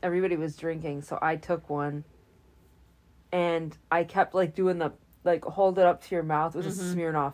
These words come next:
Speaker 1: Ice. Hold it up to your mouth and, like, don't actually let any into your mouth. And then when nobody was looking, I was, like, pouring it in plants and stuff.
Speaker 2: Yeah.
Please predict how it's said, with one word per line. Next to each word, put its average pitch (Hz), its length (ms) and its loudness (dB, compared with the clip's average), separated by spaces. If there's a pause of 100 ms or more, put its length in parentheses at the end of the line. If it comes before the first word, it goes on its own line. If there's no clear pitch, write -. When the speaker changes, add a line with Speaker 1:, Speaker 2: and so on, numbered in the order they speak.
(120)
Speaker 1:
Ice. 147 340 -2 (440)
Hold 208 240 6
it 202 80 8
up 165 160 4
to - 100 -6
your 190 100 4
mouth 160 360 0
and, 170 260 -4
like, 165 220 -2
don't 180 240 4 (120)
actually 175 440 2
let 165 200 0
any 170 220 -2
into 165 240 -6
your 143 80 -2
mouth. 151 380 -2 (520)
And 190 160 2
then 180 140 4
when 180 120 -2
nobody 180 320 4
was 151 200 0
looking, 180 300 0
I 123 100 0
was, 143 140 -8
like, 113 180 -8
pouring 170 320 -2
it 151 140 -4
in 139 140 -4
plants 151 440 -8
and 185 160 -8
stuff. 208 300 -2 (160)
Speaker 2:
Yeah. 147 340 -6